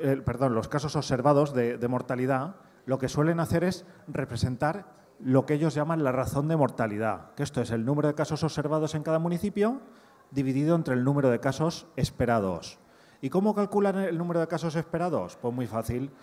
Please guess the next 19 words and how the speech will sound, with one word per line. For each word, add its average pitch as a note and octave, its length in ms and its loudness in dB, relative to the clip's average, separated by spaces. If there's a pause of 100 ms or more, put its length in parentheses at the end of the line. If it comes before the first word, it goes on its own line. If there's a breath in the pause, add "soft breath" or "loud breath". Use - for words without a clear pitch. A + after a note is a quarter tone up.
(360 loud breath)
Por B2 140 2
ejemplo, C#3 340 -2
para A#2 160 -2
la A2+ 120 -2
ciudad C3 220 -2
de E3 40 2
Valencia, F3+ 640 0
pues A2+ 140 -2
Valencia C3 380 -2
tiene D3+ 220 -2
un D#3+ 140 -2
sexto D#3+ 420 0
de D#3+ 60 2
la C#3 100 0
población B2+ 400 -2
de D#3 80 -2
la D3 80 0
Comunidad B2 320 -2
Valenciana. G#2+ 600 -4